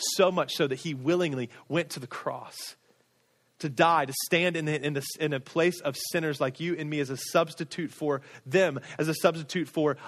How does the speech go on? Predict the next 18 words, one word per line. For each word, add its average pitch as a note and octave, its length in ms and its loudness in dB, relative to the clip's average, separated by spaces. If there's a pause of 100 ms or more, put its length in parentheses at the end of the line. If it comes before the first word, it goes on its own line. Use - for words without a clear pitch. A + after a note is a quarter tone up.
(120)
us, F3 320 4 (260)
that D#3 120 2
we F3+ 100 0
would D#3 140 2
no D#3+ 240 6
longer F#3 300 2
be C#3+ 100 -4
captive F3+ 520 0
to C#3 100 -8
the C3+ 80 -2
kingdom C#3+ 380 -6
of G#2+ 140 -10
darkness, C#3 440 2
but D3+ 160 -8
see, D3+ 160 -10
be C#3+ 120 -4
set C3+ 280 -4
free C#3+ 480 -2